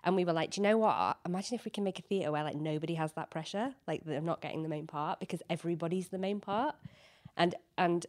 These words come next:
and that everybody is in it all the time in different ways." So every piece that we've ever made, we go on this process where we've got all of your names, like, literally on the wall, and we have the show,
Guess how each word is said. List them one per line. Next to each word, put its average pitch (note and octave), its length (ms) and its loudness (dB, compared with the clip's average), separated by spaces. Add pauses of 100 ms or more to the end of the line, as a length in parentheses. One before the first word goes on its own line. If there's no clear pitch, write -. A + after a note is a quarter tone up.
(100)
and D#3+ 140 4
that D#3 100 2
everybody E3 520 2
is E3 80 2
in D#3+ 140 2
it - 100 -4
all D#3+ 140 0
the E3 80 -10
time G3 500 -2 (260)
in F3+ 140 2
different D#3+ 260 -2
ways." E3+ 320 -2 (500)
So F#3+ 220 2
every G3+ 320 6
piece G3 280 -2
that - 120 -2
we've D#3+ 140 2
ever D#3 160 0
made, C#3+ 500 -4 (480)
we F3+ 100 0
go E3+ 200 4
on E3 80 2
this D#3 120 -2
process E3+ 460 0
where D3+ 140 2
we've D#3+ 180 0
got - 160 2
all F3+ 160 6
of G3+ 80 4
your G#3 100 8
names, C#3 680 6 (320)
like, - 320 -2 (220)
literally E3 360 0
on D3+ 120 4
the D3+ 60 4
wall, D3+ 440 2 (400)
and F#3 100 10
we F3 120 10
have D#3 160 4
the F3 40 8
show, E3 460 12